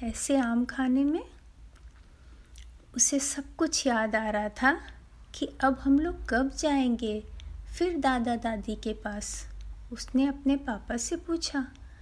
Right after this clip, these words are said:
"हम लोग कब जाएंगे?" उसके दादा ने कहा, उसके पापा ने कहा, "आज शाम को जब मम्मी आएंगी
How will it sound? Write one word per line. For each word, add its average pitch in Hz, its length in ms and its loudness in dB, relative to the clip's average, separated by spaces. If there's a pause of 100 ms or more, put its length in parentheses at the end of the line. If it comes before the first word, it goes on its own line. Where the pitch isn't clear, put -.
(280)
"हम 254 160 2
लोग 359 280 -4
कब 285 300 0
जाएंगे?" 254 680 2 (720)
उसके 208 300 -2
दादा 190 440 -2
ने 214 160 -2
कहा, 202 400 -14
उसके 240 260 -2
पापा 214 420 -2
ने 226 160 0
कहा, 233 400 -2 (720)
"आज 233 100 -2
शाम 214 400 0
को 254 140 2
जब 233 320 2
मम्मी 214 360 4
आएंगी 233 600 2